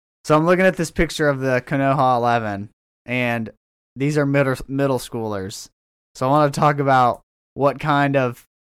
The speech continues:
like, I feel like it's fitting for how they were designed and then how they actually turned out.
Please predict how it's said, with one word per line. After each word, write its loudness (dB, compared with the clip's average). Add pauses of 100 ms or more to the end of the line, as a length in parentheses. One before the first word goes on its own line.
(260)
like, 2
I 2
feel 0
like 2
it's -4
fitting 0
for -2
how 2
they 2
were 0
designed -2
and -2
then -2
how 2
they -2
actually -4
turned -10
out. -10